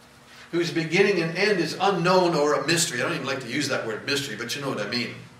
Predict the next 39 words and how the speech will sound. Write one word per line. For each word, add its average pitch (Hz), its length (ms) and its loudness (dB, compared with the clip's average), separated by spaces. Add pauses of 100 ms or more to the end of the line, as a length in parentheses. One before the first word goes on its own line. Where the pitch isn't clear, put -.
(540)
Um, 104 560 -8 (500)
<clears throat> - 580 -20
Jesus 139 360 -2
Christ - 460 0
being 110 180 -8
God 127 260 0
manifest 123 520 -4
in 110 80 -12
the 104 80 -12
flesh, - 420 -4 (800)
it's 135 200 -8
kind 233 220 -6
of - 100 -6
a 120 60 -4
mystery. 117 340 -6
God - 300 -4
is - 140 -4
a 117 40 -4
mystery. 104 480 -8
We 120 100 -12
don't 107 260 -12
know 92 240 -12 (600)
much 110 280 -12
about - 300 -8
him. 85 280 -16 (500)
We 113 100 -18
can't 139 260 -2
fit 151 240 -2
in 160 240 2
what 143 180 2
we 127 60 -4
know 147 240 2
of 131 160 2
God 147 260 4
into 135 220 -2
our 131 120 6
little 139 200 2
finite 123 420 -2
minds. 135 520 -4